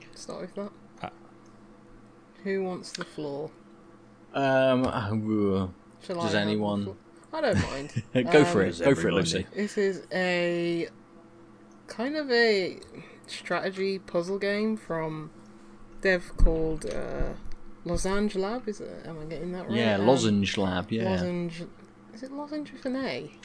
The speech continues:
Speaker 3: I, I assume it's Lozenge, like the
Speaker 1: Like the
Speaker 3: throat
Speaker 1: cough
Speaker 3: sweet.
Speaker 1: sweet, yeah. I
Speaker 3: Hmm.
Speaker 1: thought that was spelled with an E. Anyway, it doesn't matter.
Speaker 3: Oh, I mean,
Speaker 1: Um,
Speaker 3: um, it could be.
Speaker 1: they're, they're, <laughs> they're, they're,
Speaker 3: Losange
Speaker 1: yeah,
Speaker 3: Lab.
Speaker 1: yeah, they're a husband and wife team, um, so very small team.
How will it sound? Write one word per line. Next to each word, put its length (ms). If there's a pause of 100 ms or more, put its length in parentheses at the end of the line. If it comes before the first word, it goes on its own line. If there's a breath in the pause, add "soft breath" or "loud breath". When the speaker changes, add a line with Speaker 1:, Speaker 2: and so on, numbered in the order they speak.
(120)
Speaker 3:
I, 180
I 140
assume 380
it's 140
Lozenge, 540
like 280
the 380 (160)
Speaker 1:
Like 140
the 60
Speaker 3:
throat 140 (100)
Speaker 1:
cough 200
Speaker 3:
sweet. 180
Speaker 1:
sweet, 180
yeah. 380 (800 soft breath)
I 60
Speaker 3:
Hmm. 100
Speaker 1:
thought 80
that 100
was 100
spelled 220
with 140
an 200
E. 100 (120)
Anyway, 500
it 100
doesn't 280
matter. 240
Speaker 3:
Oh, 200
I 40
mean, 120
Speaker 1:
Um, 60
Speaker 3:
um, 220
it 120
could 120
be. 120 (100)
Speaker 1:
they're, 160
they're, 320
<laughs> 680
they're, 180 (400 loud breath)
they're, 180
Speaker 3:
Losange 920
Speaker 1:
yeah, 180
Speaker 3:
Lab. 320 (200)
Speaker 1:
yeah, 220
they're 200
a 40
husband 380
and 160
wife 320
team, 400 (160)
um, 360
so 160
very 240
small 280
team. 340